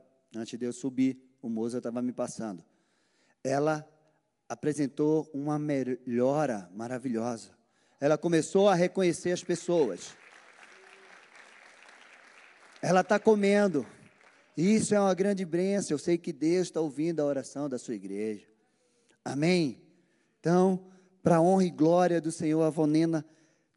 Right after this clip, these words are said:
teve uma melhora agora. Bênção de Deus.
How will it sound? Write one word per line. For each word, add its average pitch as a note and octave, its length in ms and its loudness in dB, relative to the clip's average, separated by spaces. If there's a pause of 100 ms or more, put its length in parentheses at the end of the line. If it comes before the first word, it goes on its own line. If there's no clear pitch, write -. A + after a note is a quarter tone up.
teve F#3 340 2
uma D#3+ 160 0
melhora C#3+ 680 0 (260)
agora. A2 640 -4 (1080)
Bênção B2 720 0
de G2+ 120 -12
Deus. - 440 -20